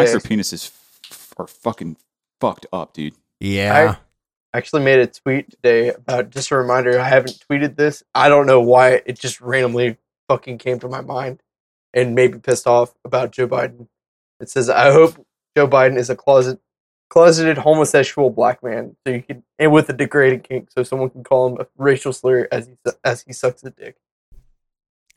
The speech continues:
Speaker 2: I just, I, I, di-, I don't even get the context for that, dude.
Speaker 3: I, I don't know.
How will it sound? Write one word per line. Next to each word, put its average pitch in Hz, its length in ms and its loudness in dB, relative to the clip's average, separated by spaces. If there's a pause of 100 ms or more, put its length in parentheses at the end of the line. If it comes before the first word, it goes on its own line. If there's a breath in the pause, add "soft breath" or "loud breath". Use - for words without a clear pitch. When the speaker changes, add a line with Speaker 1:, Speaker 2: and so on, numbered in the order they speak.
(100)
Speaker 2:
I 131 80 -2
just, 120 480 -4
I, 127 180 0
I, 139 80 -2
di-, 131 160 -2
I 135 140 -2
don't 143 300 0
even 110 180 -4
get 104 140 -6
the 104 80 -8
context 95 500 -10
for 95 80 -8
that, 92 180 -6
dude. 95 240 -8 (320)
Speaker 3:
I, 131 280 2
I - 20 4
don't 127 140 0
know. 127 200 -6